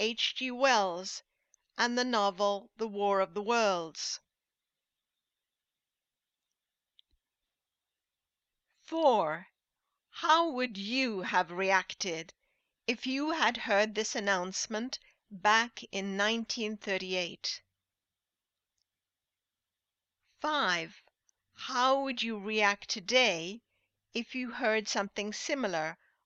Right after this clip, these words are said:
on the radio, on television, or on the internet? For questions four and five, you don't have to be serious.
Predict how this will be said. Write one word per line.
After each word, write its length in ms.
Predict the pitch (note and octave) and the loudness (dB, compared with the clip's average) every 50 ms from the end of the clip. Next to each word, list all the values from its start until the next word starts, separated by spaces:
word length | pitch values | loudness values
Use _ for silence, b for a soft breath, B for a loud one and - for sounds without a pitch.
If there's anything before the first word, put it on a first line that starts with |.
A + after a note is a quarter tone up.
| _ _ - | _ _ -4
on 140 | A#3 B3 B3 | -2 0 2
the 120 | B3+ A#3+ | 2 2
radio, 720 | A3+ A#3 G#3+ G#3 G#3 G#3 G3+ G#3 G3+ G3+ G3+ G#3 G#3+ A#3 - _ _ _ _ _ _ _ | 2 2 2 2 0 -2 -2 0 0 2 0 0 -2 -6 -10 _ _ _ _ _ _ _
on 200 | - C4+ C#4+ D4 | 0 0 0 2
television, 840 | C#4+ - - A#3+ G3+ G3+ F#3 F3+ F#3+ F3 F#3 F#3+ F#3 F3+ F#3 F#3 G3+ - _ _ _ _ _ _ _ - | 0 -4 -4 0 0 0 0 0 -2 -2 -2 -4 -4 -8 -10 -10 -12 -16 _ _ _ _ _ _ _ 0
or 220 | G3+ G#3 F#3+ - | 0 0 2 0
on 220 | - G3+ F#3 F#3 | -2 -2 -2 -2
the 120 | F#3 F#3 F3 | -4 -4 -6
internet? 1000 | F3+ - G#3 G3 F#3+ - G3 - F#3+ F3 E3 E3 E3 E3+ - - - - - - _ _ _ _ _ _ _ _ _ _ _ _ _ _ _ _ _ _ _ _ _ _ _ _ _ _ _ _ _ _ _ _ _ _ _ _ _ _ _ _ _ _ _ _ _ _ _ _ _ _ _ _ _ _ _ _ _ _ _ _ _ _ _ _ _ _ _ _ _ _ _ _ _ _ _ _ _ _ _ _ _ _ | -4 -6 -6 -6 -4 -6 -6 -8 -6 -8 -8 -8 -8 -10 -10 -8 -8 -8 -10 -12 _ _ _ _ _ _ _ _ _ _ _ _ _ _ _ _ _ _ _ _ _ _ _ _ _ _ _ _ _ _ _ _ _ _ _ _ _ _ _ _ _ _ _ _ _ _ _ _ _ _ _ _ _ _ _ _ _ _ _ _ _ _ _ _ _ _ _ _ _ _ _ _ _ _ _ _ _ _ _ _ _ _
For 320 | _ - - - A#3 A3 A3 | _ -16 -4 0 0 0 0
questions 840 | - - - B3+ A#3+ - - - - B3 A3+ G3+ G3+ G3 - - - _ | -4 -2 0 0 2 2 0 0 0 0 -2 -2 -2 -6 -8 -10 -10 _
four 360 | - B3+ D4 D#4 C#4 A#3+ - - | 0 2 4 6 6 4 4 2
and 240 | - A3+ G#3+ G#3 - | 0 0 -2 -4 -8
five, 720 | - - C4 A#3+ A#3 G#3 F3 E3+ F3+ G3 A3+ B3 - - _ _ _ _ _ _ _ _ _ _ | 0 4 6 6 6 6 4 2 2 0 0 -4 -6 -16 _ _ _ _ _ _ _ _ _ _
you 180 | G3+ B3+ C4 | -8 -6 -6
don't 420 | A#3 A3 C4+ C#4 D4+ C#4+ B3 G#3 - | 2 6 6 8 8 6 2 -2 -6
have 220 | - A#3+ F#3+ F#3 - | -2 -2 -2 -2 -2
to 100 | - G3 | -8 -10
be 160 | E3+ F3+ G3 | -8 -8 -6
serious. 920 | F#3+ - - - C4 C#4 C4+ C4 A3+ G3 E3 C#3+ E3+ - - - - - - | -6 -6 -6 -4 2 4 4 4 4 2 0 -2 -4 -6 -8 -8 -8 -12 -14